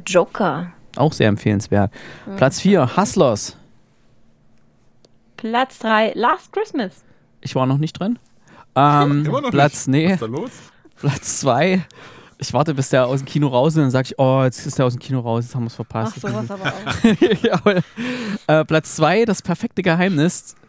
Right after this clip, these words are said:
Speaker 2: der übrigens ein U-S-Remake erfahren soll, nachdem jetzt schon irgendwie zig Länder den geremaked haben. Deutschland ist ja nur einer davon.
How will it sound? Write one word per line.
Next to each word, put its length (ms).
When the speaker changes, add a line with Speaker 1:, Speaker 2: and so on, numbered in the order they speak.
Speaker 2:
der 120
übrigens 220
ein 300
U-S-Remake 840
erfahren 500
soll, 300
nachdem 340
jetzt 200
schon 200
irgendwie 240
zig 260
Länder 260
den 220
geremaked 560
haben. 240
Deutschland 340
ist 120
ja 40
nur 140
einer 200
davon. 340